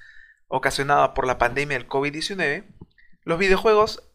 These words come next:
han evitado el hundimiento total de sus cuentas. De los doscientos sesenta y seis millones de dólares en ingresos reportados, ciento cincuenta y ocho punto nueve millones,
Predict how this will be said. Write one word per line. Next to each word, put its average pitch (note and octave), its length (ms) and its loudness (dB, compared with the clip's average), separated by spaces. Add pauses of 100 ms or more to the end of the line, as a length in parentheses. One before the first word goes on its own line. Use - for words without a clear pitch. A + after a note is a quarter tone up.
(100)
han G3 180 0
evitado F3 320 0
el F#3 80 0
hundimiento E3 400 -6
total C#3+ 320 0
de C#3 80 -2
sus - 180 -12
cuentas. - 540 -14 (840)
De D#3 120 0
los E3+ 140 0
doscientos A3 440 0
sesenta D#3+ 380 -4
y - 20 -10
seis F#3+ 240 0
millones F3+ 380 0
de D#3 80 2
dólares D#3+ 420 2
en C#3+ 120 -4
ingresos D3 340 -6
reportados, D#3 720 0 (340)
ciento A3 360 0
cincuenta D#3+ 380 -2
y D3+ 60 2
ocho F#3+ 260 -2
punto F#3 300 -4
nueve F3+ 240 0
millones, D3 540 -6